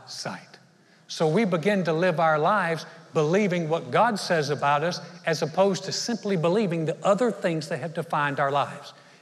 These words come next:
It's not just your heritage. It's not just your ability. It's not just your appearance. It's something beyond that.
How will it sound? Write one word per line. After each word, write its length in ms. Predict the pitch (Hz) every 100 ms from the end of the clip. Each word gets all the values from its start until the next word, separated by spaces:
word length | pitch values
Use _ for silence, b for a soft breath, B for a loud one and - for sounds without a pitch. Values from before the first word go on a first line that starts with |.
| B
It's 200 | 226 -
not 220 | 208 170
just 240 | 165 -
your 80 | 147
heritage. 480 | 123 127 117 113 - B B
It's 180 | 220 -
not 240 | 208 208
just 280 | 175 180 -
your 100 | 151
ability. 480 | 135 139 135 - 127 - B
It's 180 | 233 -
not 240 | 208 214 170
just 240 | 196 -
your 160 | 185 170
appearance. 520 | - 175 160 131 - B B
It's 140 | 214
something 480 | - 220 - 160 143
beyond 460 | 139 139 196 190 135
that. 240 | 127 135